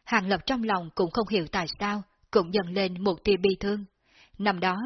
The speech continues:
tại cực Tây Chi Địa là khai phái tông sư, cùng Tiếu Ngạo Thiên Nam, hoàn toàn không có đối thủ.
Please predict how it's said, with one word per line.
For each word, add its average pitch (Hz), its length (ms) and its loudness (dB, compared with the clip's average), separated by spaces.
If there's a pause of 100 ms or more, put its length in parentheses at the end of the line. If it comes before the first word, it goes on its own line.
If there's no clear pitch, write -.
(120)
tại 185 200 4
cực 185 220 -2
Tây 196 260 0
Chi 240 140 -2
Địa 180 260 0 (200)
là 190 260 2
khai 190 240 -2
phái 202 280 -4
tông 214 200 -4
sư, 196 260 -2 (360)
cùng 180 260 2
Tiếu 214 200 2
Ngạo 214 240 -2
Thiên 185 200 -2
Nam, 202 180 -2 (360)
hoàn 190 260 2
toàn 175 240 0
không 202 200 -2
có 196 120 2
đối 202 180 0
thủ. 160 320 -2